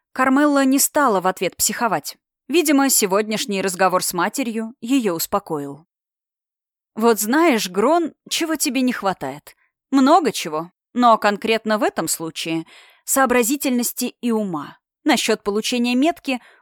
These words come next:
у меня всё досконально продумано. И, естественно,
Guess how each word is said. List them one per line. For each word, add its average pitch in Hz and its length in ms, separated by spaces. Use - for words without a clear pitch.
у 269 60
меня 277 260
всё 277 240
досконально 254 640
продумано. 160 680
И, 214 80
естественно, 185 840